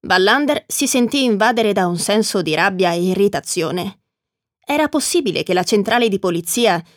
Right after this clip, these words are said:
non avesse potuto mandare nessun altro se non un giovane aspirante poliziotto con poca esperienza? E perché era seduto fuori della stanza? Perché non era al capezzale della vittima, pronto a cogliere una parola,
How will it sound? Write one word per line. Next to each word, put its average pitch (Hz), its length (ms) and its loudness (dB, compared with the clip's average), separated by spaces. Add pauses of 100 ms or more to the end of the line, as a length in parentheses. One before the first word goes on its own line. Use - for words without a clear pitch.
non 269 180 -2
avesse 262 340 0
potuto 233 340 0
mandare 190 380 2
nessun 180 360 -2
altro 190 440 0
se - 220 -2
non 262 180 0
un 233 140 4
giovane 233 400 2
aspirante 190 540 0
poliziotto 175 680 -2
con 165 180 -2
poca 190 240 0
esperienza? 185 720 -2 (520)
E 302 180 0
perché 285 380 0
era 220 260 4
seduto 220 400 0
fuori 233 300 2
della 185 200 2
stanza? 175 600 -2 (420)
Perché 220 400 2
non 175 220 2
era 220 180 4
al 190 100 0
capezzale 202 540 0
della 170 200 0
vittima, 185 460 -2
pronto 262 440 -2
a 220 160 0
cogliere 220 580 0
una 220 280 2
parola, 214 520 2